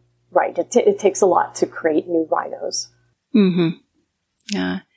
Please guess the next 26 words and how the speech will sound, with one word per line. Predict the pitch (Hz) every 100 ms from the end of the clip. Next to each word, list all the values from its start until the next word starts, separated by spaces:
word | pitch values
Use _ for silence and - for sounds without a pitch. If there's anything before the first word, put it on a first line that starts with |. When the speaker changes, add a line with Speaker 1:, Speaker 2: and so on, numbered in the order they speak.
| - - - - -
Speaker 2:
Now, | 226
you're | 226 262
with | 269 254 -
the | 233 208 196
International | 208 208 196 185 - 180
Rhino | 185 185 175
Foundation, | - 165 185 320 330 165 160 285 _ - - - _ -
which | 196 180 -
has | - 196 190 -
been | 190 196
working | 240 254 185 165
to | 170
save | - 175 165
rhinos | 156 160 156 170
for | -
the | 175 175
last | 160 156 -
thirty | 165 156
years. | 156 196 175 - 214 - - - - - -
What | 220 240 240
are |
you | 269
guys | 262 240 -
able | 214 226 214
to | 202
do | 175 220 277 -